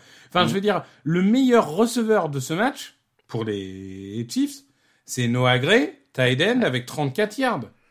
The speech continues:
Speaker 2: Ouais, les, les stats sont folles, hein. Gray à trente-quatre, Moore à trente-trois, McKinnon à vingt-deux, Valdez-Scantling à vingt-deux, Toney à dix-huit,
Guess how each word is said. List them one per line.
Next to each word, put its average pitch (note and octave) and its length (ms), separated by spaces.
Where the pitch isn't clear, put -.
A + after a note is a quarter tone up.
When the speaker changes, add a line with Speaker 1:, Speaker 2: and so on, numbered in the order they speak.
Speaker 2:
Ouais, G#2 100
les, G#2+ 120
les A#2+ 160
stats D#3 220
sont G#2+ 180
folles, C3 260
hein. G#2 80
Gray A#2 200
à B2 80
trente-quatre, C3 560
Moore C3+ 280
à A2 40
trente-trois, C3 560
McKinnon A#2+ 480
à G2 80
vingt-deux, C3 480
Valdez-Scantling A#2 1000
à F2+ 60
vingt-deux, C3 460
Toney A#2+ 260
à G#2 80
dix-huit, B2 540